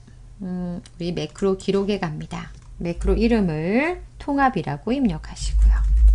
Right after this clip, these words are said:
확인 버튼 클릭하시고요. 어, 표, 표 일 아래쪽에 이십이부터 에이치 십칠 영역에다가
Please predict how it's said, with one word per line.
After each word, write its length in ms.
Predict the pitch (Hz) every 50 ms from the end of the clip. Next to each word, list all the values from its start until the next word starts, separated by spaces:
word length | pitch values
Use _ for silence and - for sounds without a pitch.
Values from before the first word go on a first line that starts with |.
| 101 - - - - - - - - - - - - - - - - - - - - - - - - - - - - - - - - - - - - - - - - - - - - - - - - - -
확인 300 | 208 208 190 208 208 190
버튼 500 | 165 160 160 - - 226 226 226 226 233
클릭하시고요. 1080 | 220 - 175 151 156 - - 180 175 - - 175 - - 156 160 185 196 185 160 151 - - - - - - - - - - - - - - - - - - - - - - - - - - - -
어, 560 | - - - 202 202 302 - - 196 - - - - -
표, 480 | - - 311 302 302 294 269 - - - - - - - - - - - - - - - - - -
표 260 | - - 285 294 254
일 380 | - - 247 269 269 226 185 180
아래쪽에 1080 | - - 190 214 233 233 - - 202 196 180 165 170 185 202 214 196 175 165 - - - - - -
이십이부터 1200 | 240 226 240 254 269 277 294 - - 302 269 285 277 254 254 247 - - 262 254 247 254 247 - -
에이치 320 | 175 180 190 190 - 226
십칠 460 | - 269 247 - - - 294 269 254
영역에다가 1160 | 208 165 165 175 185 202 214 202 208 185 - 165 160 143 - 185 190 185 175 165 156 151 147